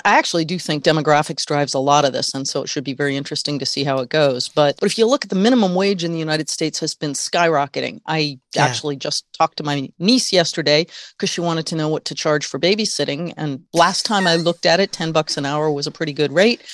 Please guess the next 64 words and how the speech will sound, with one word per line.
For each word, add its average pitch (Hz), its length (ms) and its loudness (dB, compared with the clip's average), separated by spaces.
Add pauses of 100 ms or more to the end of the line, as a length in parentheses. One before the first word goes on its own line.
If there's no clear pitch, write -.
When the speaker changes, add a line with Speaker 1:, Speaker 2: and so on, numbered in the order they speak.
(140)
Speaker 2:
Yeah. 165 120 0
Speaker 1:
I 180 60 2
told 185 220 4
her 175 100 4
to 160 120 -6
look 170 160 2
up 170 240 4
the, 156 260 2
uh, 143 380 2
the 165 220 0
minimum 180 360 2
wage 175 300 2
in 160 80 -4
the 147 60 -4
state 175 280 0
where 180 140 2
we 180 140 4
are. 196 160 6
She 175 160 -6
looked 175 200 -2
it 185 80 0
up 208 120 2
and 180 80 -2
it - 20 -2
was 147 140 -6
thirteen 220 340 -2
dollars 220 340 4
and 165 100 -4
forty-five 240 440 2
cents. - 360 -2 (140)
Speaker 2:
Yeah. 165 140 2
Speaker 1:
It's - 80 -6
like, 160 160 -8
"Damn, 247 280 2
you're 190 100 -2
getting 247 200 0
underpaid, 262 460 2
sweetie." 254 460 0
Speaker 2:
That's 180 240 6
a 185 40 4
thirty-five 180 540 6
percent 175 300 0
increase. - 440 -2 (180)
Speaker 1:
And 233 100 6
by 277 100 10
the 302 80 6
way, 330 120 6
she's - 240 -4
twelve. 226 400 2
Speaker 2:
<laughs> 220 60 0 (200)
Yeah, 233 320 8
that's - 180 4
Speaker 1:
<laughs> 247 80 8
Speaker 2:
right. 190 140 2 (380)
I, 143 80 2 (120)
I 180 60 8
think 269 180 0
there's 190 160 4
two - 200 4
things 160 220 2
happening 143 340 0
here. 131 240 -2
One 180 200 4
is 175 280 2